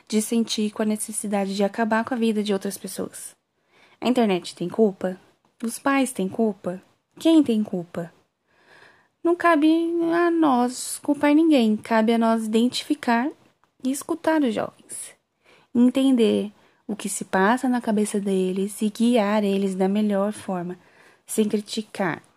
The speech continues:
Porque jovens, adolescentes. Acompanhamento psicológico precoce poderia ter evitado esse tipo de tragédia, será? Um psicólogo na escola, alguém que identificasse que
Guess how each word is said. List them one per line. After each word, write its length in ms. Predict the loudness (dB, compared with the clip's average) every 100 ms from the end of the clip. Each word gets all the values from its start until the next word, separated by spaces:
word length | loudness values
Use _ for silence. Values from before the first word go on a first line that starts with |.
| _ _ _ _ _ -18
Porque 640 | -12 -6 -4 -4 -6 -12 _ -10
jovens, 640 | -4 0 0 -2 -12 -14 -16 _ _ _ _ _
adolescentes. 800 | 0 2 2 -4 -12 -12 -18 -20 _ _ _ _ _ -20 -20 -20 _ _ _
Acompanhamento 640 | -12 -2 0 2 0 0 -4
psicológico 920 | -8 -8 -4 -2 0 2 2 0 -8 -6
precoce 800 | -2 -2 0 2 2 0 -6 -12
poderia 420 | -4 -2 0 0
ter 180 | -2 -4
evitado 540 | -2 -2 -6 -6 -6 -8
esse 200 | -10 -8
tipo 240 | -8 -8
de 120 | -10
tragédia, 720 | -4 -2 2 2 0 -4 -10
será? 480 | -12 -6 -4 -4 -6 -16 _ _ _ _ _ _
Um 440 | -4 -2 -4 -6 -8 -12
psicólogo 580 | -14 -6 0 2 2
na 100 | -4
escola, 460 | -6 -6 -4 -4 -4
alguém 240 | -2 -2
que 140 | -2 -4
identificasse 880 | -6 -6 -10 -10 -6 -4 -4 -10 -14 _ _ _ _ _
que 160 | -4